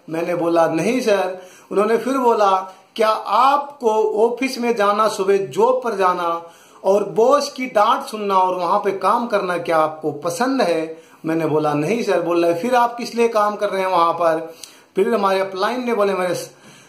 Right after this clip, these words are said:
जो है कि अपलाइन ने बोले कि आपको वहां पर ये सारी चीजें अगर पसंद नहीं है, फिर भी आप काम कर रहे हैं, तो आप पैसों के लिए कर रहे हैं,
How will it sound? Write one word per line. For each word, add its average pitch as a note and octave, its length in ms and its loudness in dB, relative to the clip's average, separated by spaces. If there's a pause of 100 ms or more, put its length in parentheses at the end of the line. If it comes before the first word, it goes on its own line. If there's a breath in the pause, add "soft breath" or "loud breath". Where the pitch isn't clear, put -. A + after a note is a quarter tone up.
(100 loud breath)
जो D3 120 -2
है F#3 100 4
कि F#3+ 500 -2 (680)
अपलाइन G3 360 0
ने B3 60 -4
बोले A3+ 260 0
कि A3 320 -6
आपको C4 680 2
वहां G3+ 320 4
पर G3 560 0 (140)
ये A#3+ 160 -2
सारी A3 320 0
चीजें G3+ 320 -2
अगर F#3+ 180 -2
पसंद G#3 360 -2
नहीं A#3+ 240 0
है, G#3 220 0
फिर C4 200 -2
भी C4+ 160 0
आप G#3+ 320 0
काम G3 240 0
कर F#3 120 -4
रहे F3+ 260 -2
हैं, D#3+ 480 -6
तो G3 220 0
आप G3+ 480 2
पैसों A#3 380 0
के A#3+ 160 -4
लिए F#3+ 200 2
कर E3+ 140 -2
रहे D#3 140 2
हैं, C#3+ 420 -6